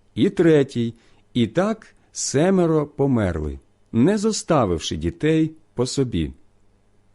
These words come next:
Врешті померла і жінка. Жінка та, отже, при воскресінні кому буде за жінку? Бо ж семеро мали її за жінку».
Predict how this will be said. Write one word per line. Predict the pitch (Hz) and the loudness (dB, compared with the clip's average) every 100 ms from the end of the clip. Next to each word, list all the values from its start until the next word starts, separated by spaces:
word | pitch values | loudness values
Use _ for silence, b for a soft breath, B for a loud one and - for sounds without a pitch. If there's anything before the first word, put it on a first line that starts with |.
| _ _ _ _ - | _ _ _ _ -6
Врешті | 101 101 104 - 160 | 0 2 2 0 0
померла | 170 160 160 175 185 | 2 2 2 2 2
і | 202 | 2
жінка. | 185 196 107 - 76 73 _ _ _ _ _ _ _ _ - | 0 2 2 -2 -12 -12 _ _ _ _ _ _ _ _ -10
Жінка | 92 135 247 240 127 | -2 4 4 4 -2
та, | 107 87 76 _ - | -2 -4 -6 _ -2
отже, | 143 107 - 85 67 - _ _ | 0 0 -2 -10 -10 -14 _ _
при | 123 190 | 2 2
воскресінні | 214 226 - 233 - 190 135 98 78 71 b b b | 2 0 0 -2 0 2 2 2 -2 -6 b b b
кому | - 165 143 151 233 247 | 0 4 4 4 4 2
буде | 117 147 196 202 | 4 2 4 2
за | 180 202 | 2 0
жінку? | 180 165 95 - 85 65 - _ _ b b | 2 2 0 -2 -8 -8 -12 _ _ b b
Бо | 82 92 135 | -4 0 0
ж | 110 b b _ | -2 b b _
семеро | - - 151 214 208 131 | -6 0 0 2 2 2
мали | 107 135 120 87 | 2 0 0 -2
її | 80 107 104 107 69 - _ | -2 -4 -2 -4 -4 -10 _
за | 73 87 | -6 -4
жінку». | 127 131 85 - 71 | -2 -2 -2 -6 -12